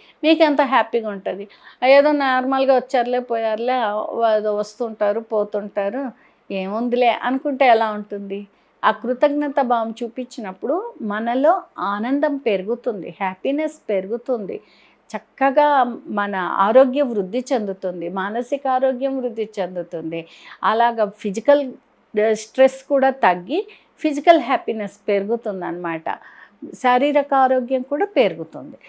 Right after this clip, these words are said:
చక్కటి జీవితాన్ని అందమైన అనుభవంగా మనం మార్చుకోవచ్చు ఈ కృతజ్ఞత భావం ఉంటే. ప్రతి ఒక్క విషయంలో మనం ఉండాలి, సృష్టికి ఉండాలి, పంచభూతాలకు ఉండాలి.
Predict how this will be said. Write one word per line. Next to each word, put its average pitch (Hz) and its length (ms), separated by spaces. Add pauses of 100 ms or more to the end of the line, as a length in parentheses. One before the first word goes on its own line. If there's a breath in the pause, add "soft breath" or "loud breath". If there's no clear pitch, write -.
(280 soft breath)
చక్కటి 277 1000 (440)
జీవితాన్ని 262 840 (260)
అందమైన 302 880 (400 soft breath)
అనుభవంగా 262 560
మనం 226 300
మార్చుకోవచ్చు - 920
ఈ 220 100
కృతజ్ఞత 208 680
భావం 165 480
ఉంటే. 151 300 (560 soft breath)
ప్రతి 208 440
ఒక్క 269 360
విషయంలో 277 640
మనం 214 320
ఉండాలి, 175 560 (300 soft breath)
సృష్టికి 262 600
ఉండాలి, 196 560
పంచభూతాలకు 202 840
ఉండాలి. 165 380